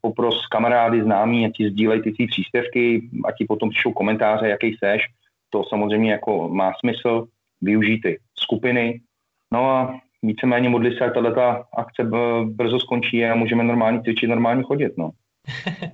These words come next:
Speaker 2: Hele, up-, a úplně poslední věc, která mě zajímá,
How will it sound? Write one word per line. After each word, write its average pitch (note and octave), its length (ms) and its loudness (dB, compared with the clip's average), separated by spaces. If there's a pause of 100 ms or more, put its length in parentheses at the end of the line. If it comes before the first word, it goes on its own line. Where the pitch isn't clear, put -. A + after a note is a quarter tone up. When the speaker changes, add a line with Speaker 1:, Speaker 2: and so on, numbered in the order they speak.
(540)
Speaker 2:
Hele, D3 240 0
up-, C#3 200 -6
a C#3 80 2
úplně D3 260 0
poslední D3+ 360 -4
věc, D3 160 -2
která D3 220 -2
mě D3 140 -2
zajímá, C#3+ 600 0